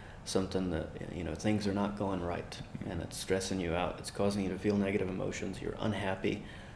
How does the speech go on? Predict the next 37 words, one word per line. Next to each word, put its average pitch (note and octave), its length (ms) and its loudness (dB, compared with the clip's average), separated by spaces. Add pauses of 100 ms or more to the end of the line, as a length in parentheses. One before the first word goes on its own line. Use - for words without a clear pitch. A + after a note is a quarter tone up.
(120)
Uh, - 260 -2
you're E2+ 500 2
afraid, A2+ 540 8
angry, G#2 500 4
whatever G#2+ 460 6
it F#2 80 2
is. - 220 0 (600)
Um, F2+ 260 -2 (180)
uh, F2+ 40 -4 (220)
you've A2 220 0
created A#2 360 10
a G2+ 40 6
point A2 340 4
of A2 140 0
contrast. - 640 -2 (340)
And G#2 120 8
the G#2+ 40 10
reason D3+ 240 12
I B2 60 12
call A#2 220 8
it G#2 80 8
a - 80 0
point A2 260 6
of G#2+ 160 -2
contrast B2+ 640 8
is A2 80 2
because A2+ 340 4
it's - 140 2
contrasted A2+ 720 6
with A2 140 4
the A2 60 6
experience G#2 540 4
that - 120 0
you A2+ 120 6
want A2+ 280 6
to G2 80 -2
have. - 240 -4